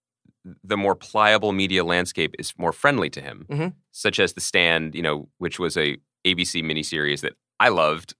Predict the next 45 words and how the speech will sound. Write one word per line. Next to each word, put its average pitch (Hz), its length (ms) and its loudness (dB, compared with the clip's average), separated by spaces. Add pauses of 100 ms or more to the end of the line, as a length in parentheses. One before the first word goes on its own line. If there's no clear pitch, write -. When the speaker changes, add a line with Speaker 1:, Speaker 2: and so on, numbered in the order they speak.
(100)
Speaker 1:
I 101 80 6
don't 107 160 6
know 98 60 4
if 92 120 2
it 87 80 -8
stands 82 280 0
up, 80 260 4
but 78 140 -2 (160)
Speaker 2:
Well, 143 80 -2
they're, 156 120 2
you 156 80 2
know, 165 80 6
they're, 117 200 -2 (260)
Speaker 1:
Right, 135 220 6
Speaker 2:
they're - 60 4
Speaker 1:
I 98 40 8
was 113 100 4
gonna 110 120 4
Speaker 2:
rebooting 151 200 0
it, 117 140 -2
yeah. 117 200 2
Speaker 1:
I 110 80 2
mean, 101 160 2
Gary 92 240 4
Sinise 113 480 0
and 85 160 -2
Molly 95 220 4
Ringwald 101 520 4
and, 82 240 -2
and 78 300 -6
Parker 104 320 4
Lewis 107 300 2
was 101 140 -4
in 110 100 2
it 107 160 4
Speaker 2:
Yeah. 131 120 4
Speaker 1:
and 156 120 -6 (220)
Jamie 101 240 4
Sheridan. 104 520 4
I 92 60 0
mean, 101 220 -4
it 143 40 0
was 127 240 -2 (580)
Rob 104 240 6
Lowe. 98 320 4